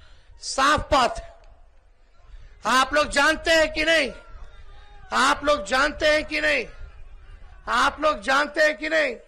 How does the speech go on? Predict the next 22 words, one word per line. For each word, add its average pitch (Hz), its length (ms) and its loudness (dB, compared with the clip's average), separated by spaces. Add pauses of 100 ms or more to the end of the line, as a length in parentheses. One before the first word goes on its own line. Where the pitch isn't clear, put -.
(840)
पिछले 285 420 0
बार 302 360 0 (680)
हम 240 240 -4
सब 311 280 0
लोगों 320 340 2
ने 302 160 2 (1200)
मिल 320 280 0
करके 311 520 2 (680)
सरकार 311 600 2
बनाने 320 380 2
का 311 180 2
काम 302 340 0
किया, 302 280 0 (1080)
हम 262 220 -2
लोगों 320 300 4
ने 330 280 4 (1120)
भाजपा 294 520 2
को 311 220 2
भगाने 294 520 4
का 320 160 2
काम 294 360 0
किया। 294 320 0